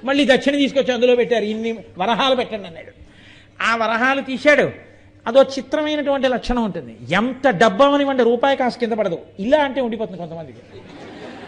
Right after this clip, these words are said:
అలా మీరు కానీ పెట్టారు, టప్పని కింద పడిపోతుంది. అదొక కళ, అదొక నైపుణ్యం. ఈశ్వరుడు ఒక్కొక్కరికి ఒక్కొక్క విభూతిని ఇస్తాడు.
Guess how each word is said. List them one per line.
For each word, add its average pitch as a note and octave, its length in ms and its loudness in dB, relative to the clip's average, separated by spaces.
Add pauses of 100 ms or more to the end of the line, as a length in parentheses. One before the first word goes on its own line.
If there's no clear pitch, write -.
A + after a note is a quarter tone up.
(280)
అలా C4+ 200 4
మీరు C#4+ 220 6
కానీ D4 180 4
పెట్టారు, A#3 340 4
టప్పని B3+ 400 -2
కింద B3 120 -2
పడిపోతుంది. - 340 -6 (1300)
అదొక A3+ 260 0
కళ, A#3 260 -2
అదొక G#3 340 -2
నైపుణ్యం. A3+ 540 -2 (180)
ఈశ్వరుడు D#4+ 460 -2
ఒక్కొక్కరికి C#4+ 420 2
ఒక్కొక్క C4 240 0
విభూతిని B3 440 4
ఇస్తాడు. E3 300 -6